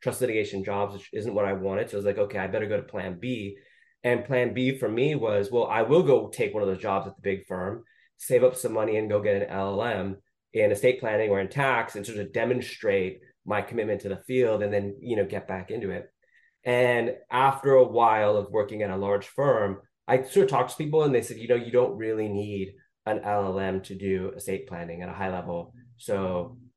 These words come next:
I took that money that I saved up, I started my own practice, and then I joined Albrecht and Barney, and that's where I'm at now. So it's kind of a long-winded answer. My, my route from being, like, a first year, uh, law student, vi-, envisioning myself being something like an estate planner,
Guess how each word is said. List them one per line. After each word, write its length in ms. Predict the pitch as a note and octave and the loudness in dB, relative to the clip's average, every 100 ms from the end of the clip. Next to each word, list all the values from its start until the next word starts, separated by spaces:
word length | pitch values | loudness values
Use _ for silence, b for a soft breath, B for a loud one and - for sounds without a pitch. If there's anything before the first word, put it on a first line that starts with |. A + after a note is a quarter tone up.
| _ - | _ -8
I 100 | G#2+ | -4
took 200 | C3+ B2+ | -4 -4
that 160 | A2+ | -4
money 200 | G#2+ G#2+ | -2 -2
that 120 | G2+ F#2+ | -2 -2
I 60 | |
saved 320 | F#2 G2+ G2+ | -2 -2 0
up, 160 | B2+ B2+ | 0 -2
I 80 | F#2 | -6
started 400 | - G2 G2 G2 | -8 -4 -2 -2
my 160 | F#2+ | -6
own 80 | F2+ | -6
practice, 580 | G2 G2+ - G2+ G2 - - | -6 -6 -2 -2 -2 -8 -12
and 180 | F#2+ | -8
then 100 | F#2+ | -6
I 120 | F2+ E2+ | -8 -8
joined 220 | F2+ F2 | -10 -8
Albrecht 340 | F2+ F2 E2+ | -8 -8 -10
and 120 | E2 | -12
Barney, 440 | F#2 A2 A2 G#2+ - _ _ _ - | -6 -4 -4 -8 -12 _ _ _ -12
and 160 | F2 | -10
that's 160 | E2 - | -12 -14
where 100 | F2 | -16
I'm 80 | F2 | -16
at 160 | - | -16
now. 200 | F2 E2+ | -16 -18
So 140 | - G#2 | -12 -12
it's 100 | G2 | -2
kind 120 | D3 | 4
of 60 | D3 | 6
a 40 | |
long-winded 480 | C3+ C#3 C3+ C3 A#2 | 8 6 6 4 4
answer. 280 | A#2 - A#2+ | 0 0 -2
My, 300 | A#2 A#2 A2 B _ _ | 0 0 -2 B _ _
my 160 | B2+ B2 | 0 2
route 400 | A2+ D3 D#3 - | 2 2 2 2
from 200 | B2+ A2+ | 2 4
being, 260 | B2 A#2+ | 4 4
like, 160 | A2+ G#2 | 2 -2
a 100 | F#2+ - | -8 2
first 340 | B2+ B2 - | 2 2 -6
year, 500 | A#2 A2+ A2 G#2 - _ _ _ - | -4 0 0 -2 -6 _ _ _ -6
uh, 140 | G2 | -2
law 220 | F#2+ A#2+ | 2 0
student, 480 | A#2+ A#2 G#2 G2+ F#2 | 0 -6 -8 -8 -4
vi-, 160 | A#2+ B2+ | -4 -2
envisioning 440 | A2 G2+ B2 A#2 | -2 -2 -2 -2
myself 540 | A2+ G#2 - G#2 G#2 - | 0 0 0 -2 -2 -2
being 160 | G2+ | -4
something 320 | G2 G2+ G2+ | -4 -6 -6
like 160 | G2 G2 | -6 -6
an 80 | G2 | -6
estate 400 | E2+ G2+ G2 - | -6 -4 -6 -6
planner, 420 | F2+ F2+ F2+ E2+ | -12 -8 -10 -10